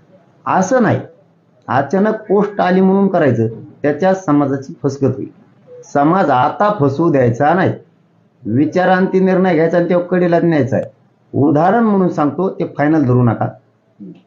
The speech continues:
पण दहा दिवस पुरण एवढं नाही, मग जायचं ठरलं तर. हा. मग ते निवेदन म्हणजे निवेदनच होणार, दोन दिवस लेट, पण निवेदन नेटकं होणार.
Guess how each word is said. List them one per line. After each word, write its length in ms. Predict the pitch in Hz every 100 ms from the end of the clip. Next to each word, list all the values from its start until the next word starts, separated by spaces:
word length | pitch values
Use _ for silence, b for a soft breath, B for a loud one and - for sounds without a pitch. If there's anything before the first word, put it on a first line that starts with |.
| _
पण 200 | 269 117
दहा 260 | 147 165 196
दिवस 280 | 202 208 208
पुरण 260 | 202 214
एवढं 280 | 220 214 233
नाही, 120 | 262
मग 220 | 247 151 123
जायचं 280 | 175 175
ठरलं 360 | 190 147 139 120
तर. 100 | 95 - _ _ _ _ _ _ _ _ _ _ _ _ _ _ _ - - - -
हा. 560 | - 117 123 110 92 78 76 _ _ _ _ _ _ _ _ - - _ _
मग 300 | 113 147 208
ते 220 | 202 233 240
निवेदन 460 | 214 233 226 240
म्हणजे 260 | 240 233 262
निवेदनच 460 | 240 262 262 240
होणार, 220 | 131 120 92 - - _ _
दोन 320 | 127 180 220 240
दिवस 180 | 247 240
लेट, 460 | 262 262 - - - _ _ _ _
पण 120 | 135 127
निवेदन 640 | 117 160 220 247 220 131 101 - _ _ _ _ _ _ -
नेटकं 460 | 117 175 208 214 190
होणार. 260 | 123 95